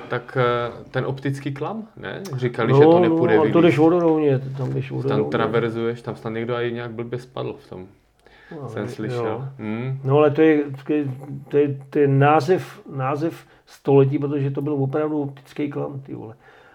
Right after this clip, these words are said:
Speaker 2: nepůjde, to víš, že by to lidi vylezli, vole, no a pak najednou vlastně vylezli, že jsem dal druhý kruh a, a krásně šáhneš za roh,
Speaker 1: Mhm.
Speaker 2: do Řím si úplně čistě, to jde krásně vylíz, no. No jo, když to je další takový,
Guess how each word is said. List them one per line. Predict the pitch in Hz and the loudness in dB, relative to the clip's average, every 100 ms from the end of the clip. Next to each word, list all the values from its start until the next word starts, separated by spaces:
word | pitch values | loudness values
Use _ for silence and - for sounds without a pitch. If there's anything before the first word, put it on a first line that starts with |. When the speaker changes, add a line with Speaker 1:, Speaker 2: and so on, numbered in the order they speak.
| - - | -20 -16
Speaker 2:
nepůjde, | 127 147 156 139 170 156 151 151 135 | -10 -6 -6 -6 -2 2 2 0 -2
to | 135 131 | -4 -2
víš, | 139 135 127 131 131 | -2 -2 -4 -4 -4
že | 127 | -2
by | 135 | -2
to | 135 135 | -2 -2
lidi | 139 147 | 0 0
vylezli, | 160 165 117 120 | 0 -2 -4 -6
vole, | 113 113 117 | -8 -8 -8
no | 123 123 | -6 -6
a | 117 _ - - | -8 _ -20 -10
pak | 131 135 | -10 -6
najednou | 139 139 135 135 135 135 139 | -4 -4 -4 -4 -2 -2 0
vlastně | 139 135 143 | -2 -4 -2
vylezli, | 131 135 135 139 | 0 0 0 -2
že | - | -4
jsem | 143 | -4
dal | 139 131 | -2 0
druhý | 139 139 131 | 2 2 2
kruh | 139 143 | -2 -2
a, | 151 135 - _ | -2 -4 -10 _
a | 123 | -10
krásně | - 139 143 139 160 156 156 | -4 0 2 2 4 2 2
šáhneš | - 147 135 165 135 | -2 2 2 2 2
za | 135 | 4
roh, | 127 147 - | 6 4 0
Speaker 1:
Mhm. | 123 110 120 | -10 -10 -4
Speaker 2:
do | 151 143 | 2 2
Řím | 180 160 | 2 -2
si | 170 | -2
úplně | 160 165 160 | -2 -2 -4
čistě, | - 151 - | -6 -6 -4
to | 165 | -2
jde | 165 | -2
krásně | 165 165 160 160 | -4 -6 -8 -6
vylíz, | 165 180 139 - | -4 -4 -6 -8
no. | 131 - - _ _ - - - - - _ _ - | -14 -14 -20 _ _ -20 -20 -20 -20 -20 _ _ 4
No | |
jo, | 147 196 214 | 4 4 0
když | 160 | -4
to | - | -2
je | 175 | 0
další | 180 185 196 | 0 -2 -4
takový, | 175 139 143 131 | -4 2 2 2